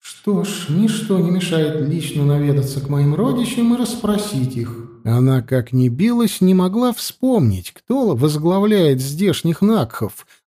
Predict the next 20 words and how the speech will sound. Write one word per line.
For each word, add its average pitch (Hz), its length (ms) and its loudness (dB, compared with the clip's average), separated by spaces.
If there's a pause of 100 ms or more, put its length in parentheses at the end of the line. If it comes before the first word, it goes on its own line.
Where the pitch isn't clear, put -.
(100)
но 294 80 0
не 240 140 4
сомневалась, 165 760 2
что - 180 -6
состоит 143 560 -2
с - 100 -8
ним 160 220 2
в 127 60 -2
близкой 147 440 0
степени 123 520 0
родства. 117 720 -2 (580)
Вся 202 360 0
накхская 147 680 0
знать 190 420 0
через 170 340 2
браки 202 400 2
приходилась 143 720 0
роднёй 139 440 2
друг 131 280 0
другу. 117 520 0